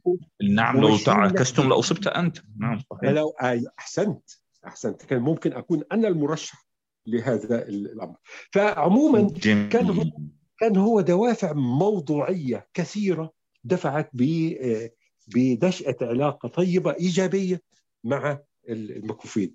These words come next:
Speaker 1: وكما
Speaker 2: مجتمع
Speaker 1: أقول لك
Speaker 2: المكفوفين.
Speaker 1: إن-، إننا ما زلنا متخلفين جدًا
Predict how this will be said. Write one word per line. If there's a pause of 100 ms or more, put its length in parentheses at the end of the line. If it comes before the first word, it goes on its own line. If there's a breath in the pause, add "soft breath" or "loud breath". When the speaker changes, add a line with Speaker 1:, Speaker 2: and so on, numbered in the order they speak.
(240 soft breath)
Speaker 1:
وكما
Speaker 2:
مجتمع
Speaker 1:
أقول
لك (180)
Speaker 2:
المكفوفين.
Speaker 1:
إن-، (260)
إننا
ما
زلنا (440 soft breath)
متخلفين (840)
جدًا